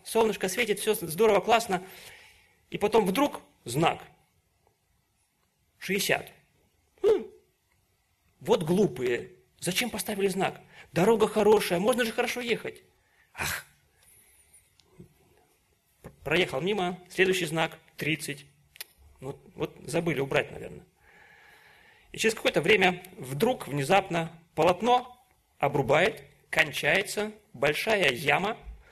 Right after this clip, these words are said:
и этот человек со всего размаха, со всего, со всего хода в эту яму залетает.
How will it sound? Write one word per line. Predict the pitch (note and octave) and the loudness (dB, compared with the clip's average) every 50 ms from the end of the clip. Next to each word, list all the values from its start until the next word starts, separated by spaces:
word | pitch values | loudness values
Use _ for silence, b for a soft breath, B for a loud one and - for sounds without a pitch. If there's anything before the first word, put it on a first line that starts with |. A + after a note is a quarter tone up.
| b b b b b b b b b - | b b b b b b b b b -12
и | C#3 D3+ F3 F3+ | -6 -4 2 2
этот | F3+ F3+ F3+ E3 - - | 2 2 2 -2 -4 -6
человек | - - E3+ G3 A3 A3 - | -8 -4 0 0 0 0 0
со | - E3 - | -4 -6 -6
всего | - - F3 E3+ G#3 A3+ | -4 -6 -4 0 2 2
размаха, | A3 E3+ C3+ C#3 C#3+ D3+ E3 F#3 - G#3 G#3 | 2 2 0 0 2 2 2 2 2 -2 -4
со | - - D#3 | -4 -6 -6
всего, | - - F3 E3 G3 G3+ F3+ | -4 -4 0 2 4 2 2
со | - D#3 | 2 -4
всего | - - F3+ G#3 F#3 | -6 0 2 2 2
хода | - - D#3+ E3 D#3+ F#3+ G3+ | 2 2 0 2 2 2 0
в | F#3+ - D#3 | 0 0 -2
эту | D#3+ - D#3+ | -2 0 2
яму | D3 E3+ F3 D#3+ C#3+ C3 | 4 4 4 4 2 -4
залетает. | A2+ A2 A2+ C3+ D3 D#3 D3+ - G#3+ A#3 B3+ F4 - | -4 -2 -2 -2 -2 -2 0 2 4 4 2 0 -6